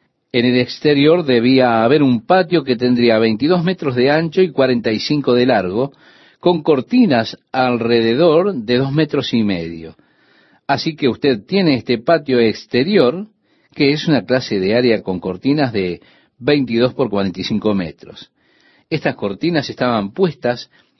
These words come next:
en esos postes que estaban sobre basas de bronce y demás.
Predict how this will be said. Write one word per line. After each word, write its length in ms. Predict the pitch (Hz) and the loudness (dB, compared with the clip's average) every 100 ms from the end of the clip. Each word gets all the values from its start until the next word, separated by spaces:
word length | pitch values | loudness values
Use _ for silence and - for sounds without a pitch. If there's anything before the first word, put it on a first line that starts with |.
| _ | _
en 140 | 127 | -2
esos 260 | 143 139 117 | 0 -2 -4
postes 480 | - 185 - 160 - | -2 -2 -2 -6 -4
que 140 | 127 | -4
estaban 560 | 110 - 143 151 156 151 _ _ _ _ | -2 0 2 2 -2 -8 _ _ _ _
sobre 360 | - 143 127 | -2 0 2
basas 340 | 135 160 160 120 | 2 0 -2 -2
de 140 | 113 | 0
bronce 600 | 147 208 120 95 143 156 | 2 2 0 -4 -10 -10
y 100 | - | -8
demás. 500 | 113 107 90 - - | -4 -4 -4 -12 -20